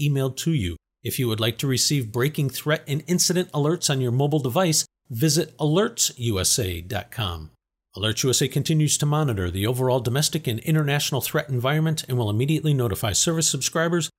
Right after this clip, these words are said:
via S M S messages and email of new alerts, warnings, and advisories, or any other factors which signal a change in the overall threat picture for American citizens as events warrant.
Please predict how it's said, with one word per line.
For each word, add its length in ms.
via 400
S 220
M 120
S 220
messages 460
and 100
email 420
of 140
new 140
alerts, 560
warnings, 480
and 120
advisories, 800
or 220
any 240
other 140
factors 500
which 160
signal 380
a 80
change 540
in 120
the 120
overall 380
threat 240
picture 240
for 100
American 420
citizens 540
as 180
events 340
warrant. 380